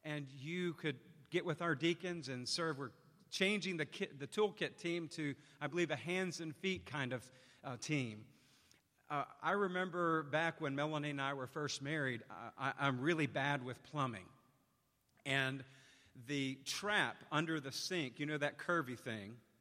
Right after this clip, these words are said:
right? Well, it was clogged. So I figured out how to get underneath the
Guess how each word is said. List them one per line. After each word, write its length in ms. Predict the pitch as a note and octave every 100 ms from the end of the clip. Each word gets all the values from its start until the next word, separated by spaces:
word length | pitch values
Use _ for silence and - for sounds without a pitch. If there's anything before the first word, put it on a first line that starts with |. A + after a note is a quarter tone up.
| _ _ _
right? 320 | A#2 A2+ A#2+ - - - _ - - -
Well, 300 | D3+ D3+ D3 -
it 180 | F#3 F3+
was 240 | D3 -
clogged. 760 | - - - E3 A2 F#2 G2+ B2 - _ _ _ _ _ _ -
So 360 | - E3+ E3 D#3
I 160 | G3+
figured 440 | G#3 A3 G3+ E3 D#3
out 260 | D#3+ D3+ -
how 140 | F3+ F#3+
to 80 | E3
get 220 | D3+ E3
underneath 680 | G3 F#3 E3 F3 E3+ -
the 200 | C3+ C3+